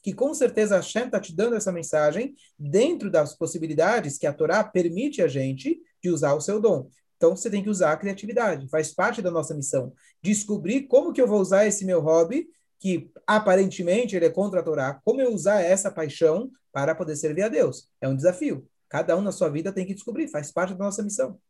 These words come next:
Mas a gente não pode ignorar os dons que Hashem deu pra gente. A gente tá escrito que a gente tem que, ó, eu, o que eu tô falando não é nenhuma novidade. A gente fala todo dia no Shema Israel, "Ve'ahavta et Hashem Elokecha bechol levavcha."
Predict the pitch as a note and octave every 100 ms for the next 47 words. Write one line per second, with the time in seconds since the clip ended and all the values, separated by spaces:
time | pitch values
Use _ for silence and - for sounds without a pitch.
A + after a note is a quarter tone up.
0 | _ _ _ C#3+ D3 E3+ A3 A3 G3 G3+
1 | C#4 C#4 A3+ G3+ F#3 C4 E4+ _ - F#3+
2 | D3+ F3+ A#3+ A#3 F3 F#3 E3+ D#3 D3+ C3
3 | - - _ _ _ - E3 A#3 C4 B3+
4 | C#4+ A#3 B3 C4 B3 G#3 G3+ G3 F#3+ -
5 | G3 A3 G#3+ C4 C#4 C#4 A3 A#3+ A#3 A#3+
6 | A#3 A3+ G#3 F#3 F3 B2+ A#2 _ _ E3
7 | G#3 A#3+ A3+ C4+ A3 G3+ G#3 G#3 F#3 F3+
8 | - C3 C3 D#3 G#3 G#3+ F3+ C#3 F#3+ C#3
9 | C3 E3+ A3+ G#3+ E3 D#3 - A#3+ C4+ A#3+
10 | G#3 G3+ - C#3+